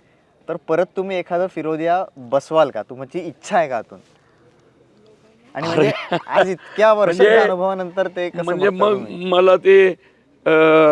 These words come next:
Speaker 2: तू असं म्हणजे अडचणीचंच, अ, प्रश्न टाकला, कारण काय माहितीये का, म्हणजे
Speaker 1: कारण आमची खूप
Speaker 2: सिनेमाचं,
Speaker 1: इच्छा आहे ती.
Speaker 2: सिनेमाचं शूटिंग बंद करून लोक येतील
Speaker 1: <laughs>
Speaker 2: एकांकिका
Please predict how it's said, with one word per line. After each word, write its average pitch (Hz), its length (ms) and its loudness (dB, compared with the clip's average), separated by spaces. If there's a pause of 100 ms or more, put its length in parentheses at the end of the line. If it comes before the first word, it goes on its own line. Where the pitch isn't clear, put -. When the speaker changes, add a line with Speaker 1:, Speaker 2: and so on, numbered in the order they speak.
(1120)
Speaker 2:
तू 160 140 2
असं 160 160 -4
म्हणजे 156 260 2
अडचणीचंच, 165 1000 0
अ, 147 420 4 (540)
प्रश्न 160 360 -2
टाकला, - 300 0
कारण 190 340 -4
काय 202 300 2
माहितीये 180 320 2
का, 190 160 4 (560)
म्हणजे 180 160 0
Speaker 1:
कारण 185 60 2
आमची 185 160 2
खूप 214 80 0
Speaker 2:
सिनेमाचं, 254 360 4
Speaker 1:
इच्छा - 220 0
आहे 190 140 4
ती. 120 200 -12 (340)
Speaker 2:
सिनेमाचं 226 460 2
शूटिंग 226 400 -2
बंद 233 220 2
करून 262 280 0
लोक 247 260 0
येतील 214 560 0
Speaker 1:
<laughs> - 840 -2
Speaker 2:
एकांकिका 170 760 2